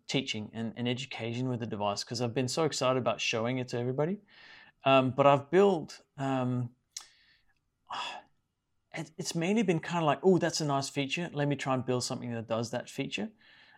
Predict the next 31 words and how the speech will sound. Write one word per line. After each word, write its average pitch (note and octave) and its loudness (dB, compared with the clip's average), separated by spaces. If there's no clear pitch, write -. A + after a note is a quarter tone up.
Um, B2 0
and C3+ -2
it's, C3+ -2
there C#3 0
just F3+ -2
aren't C3+ 0
a - -2
lot B2 8
of, A#2 -4
um, A2 2
of B2 -4
example A#2+ -2
apps - -4
out C3 -2
there. G#2+ -4
So A#2+ -2
I've A#2+ 4
been B2+ -2
kind C#3+ 0
of B2 -2
spending B2 -2
my A2+ 0
time A2 -6
building A2+ 0
educational B2 -6
apps, C3 -6
if A#2+ -10
that A#2+ -6
makes B2 -6
sense. C#3+ -6
So A#2 -2